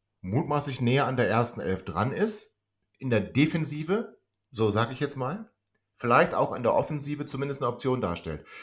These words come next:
Und den, der nicht in der Vorbereitung hier war, der mit der Mannschaft noch nicht so lange trainiert und den dann erstmal reinzubringen, äh, kann ich nachvollziehen. Aber ich gebe zu,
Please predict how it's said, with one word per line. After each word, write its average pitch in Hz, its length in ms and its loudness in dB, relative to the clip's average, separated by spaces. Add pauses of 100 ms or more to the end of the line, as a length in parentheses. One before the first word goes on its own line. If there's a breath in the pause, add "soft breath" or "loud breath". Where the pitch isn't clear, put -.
(240 loud breath)
Und 113 200 -4
den, 139 300 0 (260 loud breath)
der 120 80 6
nicht 156 160 2
in 156 60 -4
der 147 100 2
Vorbereitung 127 560 4
hier 117 260 2
war, 113 380 -2 (300 soft breath)
der 113 480 4
mit 123 100 -2
der 120 80 4
Mannschaft 131 300 4
noch 120 80 4
nicht 139 160 4
so 143 80 4
lange 127 240 4
trainiert 113 600 2
und 110 320 -10
den 120 360 0
dann 151 100 2
erstmal 127 360 0
reinzubringen, 143 720 0 (500 soft breath)
äh, 123 140 0 (240)
kann 131 180 4
ich 113 100 -2
nachvollziehen. 92 640 -2 (580 soft breath)
Aber 156 440 4
ich 127 100 -8
gebe 120 260 4
zu, 151 440 -2